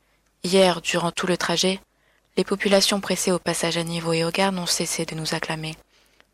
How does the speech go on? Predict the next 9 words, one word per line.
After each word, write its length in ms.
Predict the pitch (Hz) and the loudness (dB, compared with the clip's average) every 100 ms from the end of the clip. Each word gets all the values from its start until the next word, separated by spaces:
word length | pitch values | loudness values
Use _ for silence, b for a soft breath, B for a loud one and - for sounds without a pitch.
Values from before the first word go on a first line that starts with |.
| - | -2
Les 120 | 175 | -2
femmes 400 | 175 180 170 175 | 0 0 0 0
envoyant 420 | 170 170 170 170 | -4 -2 -2 -2
des 140 | 165 175 | -4 -4
baisers, 400 | 180 180 156 156 - _ b b b b - | -4 -4 -6 -8 -16 _ b b b b -2
les 220 | 175 185 | 0 4
hommes 200 | 185 180 | 2 2
reprenant 520 | 180 175 - 165 170 | -2 -4 -4 -4 -2
avec 220 | 170 170 | -2 -4